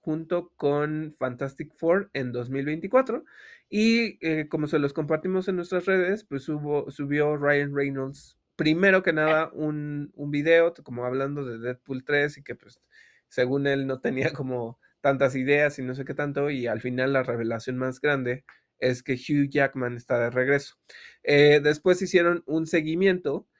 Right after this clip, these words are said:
y, eh, Hugh Jackman ya aparece y hacen como que van a hablar como de qué es lo que va a tratar la, la historia de la película, pero como mutean y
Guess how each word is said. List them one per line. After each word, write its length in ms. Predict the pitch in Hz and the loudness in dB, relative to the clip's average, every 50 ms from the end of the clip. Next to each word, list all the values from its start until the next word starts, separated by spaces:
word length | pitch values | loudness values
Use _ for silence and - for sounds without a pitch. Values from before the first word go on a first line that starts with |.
| _ _ _ _ _ _ _ - | _ _ _ _ _ _ _ -6
y, 500 | 156 151 151 156 160 165 180 185 - _ - | -2 -2 0 0 0 0 -2 -4 -8 _ 2
eh, 840 | 143 135 135 131 131 127 127 123 123 120 120 120 123 123 123 120 - _ | 4 4 4 4 4 4 2 2 2 0 0 0 -2 -4 -6 -8 -14 _
Hugh 200 | - - 135 131 | -10 -8 -6 -2
Jackman 440 | 135 127 123 135 139 127 120 123 | -2 -2 -2 -2 -4 -6 -6 -4
ya 100 | 120 120 | -4 -6
aparece 580 | 123 - 123 123 131 131 123 - 127 143 185 - | -2 2 2 2 2 0 -2 -4 -4 -4 -4 -6
y 240 | - 120 117 113 117 | -10 -10 -8 -6 -6
hacen 260 | 117 123 - 127 127 | -6 -6 -8 -10 -10
como 340 | 127 123 110 110 104 101 - | -10 -12 -12 -12 -12 -14 -16
que 220 | _ - - 113 110 | _ -12 -10 -10 -6
van 260 | 117 135 127 131 135 | -4 -4 -2 -2 -2
a 100 | 131 131 | -2 -2
hablar 340 | 127 127 127 127 127 131 - | -2 0 0 0 0 0 -4
como 240 | 135 127 120 117 | -6 -8 -8 -8
de 160 | 110 117 113 _ | -8 -10 -12 _
qué 140 | - 131 | -2 -2
es 80 | 127 127 | -2 0
lo 140 | 135 131 - | -2 -4 -4
que 80 | 131 | -4
va 100 | 117 120 | -4 -4
a 60 | 120 - | -4 -4
tratar 320 | 127 120 - - 123 120 | -10 -10 -4 -4 -4 -2
la, 340 | 120 123 120 117 107 - _ _ | -2 -4 -4 -6 -8 -10 _ _
la 500 | - 117 113 113 113 110 107 107 110 98 - - | -12 -10 -10 -8 -8 -10 -12 -14 -14 -16 -16 -16
historia 400 | 110 - - 131 127 123 127 123 | -16 -8 -2 -2 0 2 2 0
de 100 | 117 113 | 0 -4
la 100 | 113 - | -6 -8
película, 540 | - 120 120 117 - - - 113 - - _ _ _ _ _ _ _ _ _ _ _ _ _ _ - | -8 -8 -8 -8 -10 -8 -8 -8 -8 -10 _ _ _ _ _ _ _ _ _ _ _ _ _ _ 4
pero 580 | - 160 156 151 147 147 143 143 147 151 - - 120 117 - | 8 10 10 10 10 8 6 4 2 0 -2 -8 -18 -16 -8
como 300 | - 120 113 113 113 113 | -6 -4 -4 -2 -4 -4
mutean 760 | 113 117 117 117 - - 143 139 139 151 185 269 311 - - | -4 -4 -4 -4 -2 0 0 2 2 2 0 -2 -2 -8 -8
y 120 | - 120 | -10 0